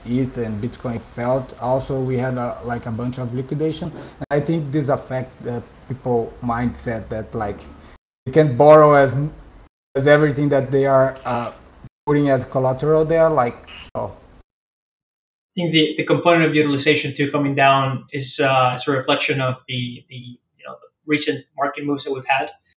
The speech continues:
Speaker 2: Um, as you can imagine, like, when we were, like, we were, we were tanking, when we were, like, literally diving down to,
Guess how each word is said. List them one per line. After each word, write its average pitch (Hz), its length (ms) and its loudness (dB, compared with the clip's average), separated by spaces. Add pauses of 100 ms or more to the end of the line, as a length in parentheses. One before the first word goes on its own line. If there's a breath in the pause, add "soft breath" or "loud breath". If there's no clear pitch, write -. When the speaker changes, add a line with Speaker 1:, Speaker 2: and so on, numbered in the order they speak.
(220)
Speaker 2:
Um, 131 460 6 (140)
as 156 60 8
you 170 80 4
can 160 80 4
imagine, 147 320 4
like, 139 160 0
when 139 120 0
we 160 120 6
were, 151 260 8
like, 139 240 4 (220)
we 156 80 0
were, 160 160 4 (160)
we 156 60 2
were 160 200 6
tanking, 151 380 4
when 143 100 -2
we 151 80 4
were, 156 80 4
like, 143 160 2
literally 156 360 6
diving 147 440 6
down 139 360 2
to, 139 280 0